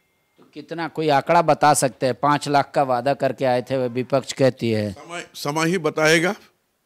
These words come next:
Speaker 2: निश्चित तौर पर। पहले तो
Speaker 1: टारगेट तो होगा आपका कि हम इतना बच्चों को नौकरी देंगे सरकार।
Speaker 2: देखिए, हम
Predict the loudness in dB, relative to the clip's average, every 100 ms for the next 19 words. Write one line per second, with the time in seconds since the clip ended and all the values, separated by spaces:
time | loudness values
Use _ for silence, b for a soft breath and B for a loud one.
0 | -12 -12 -6 -6 -2 -2 -2 -6 -10 _
1 | -6 -6 -6 -10 -4 -2 0 0 6 8
2 | 8 8 6 8 4 6 4 4 2 4
3 | 4 4 4 2 4 4 4 4 4 6
4 | 6 4 2 -8 -14 -12 -10 -10 -14 -18
5 | -14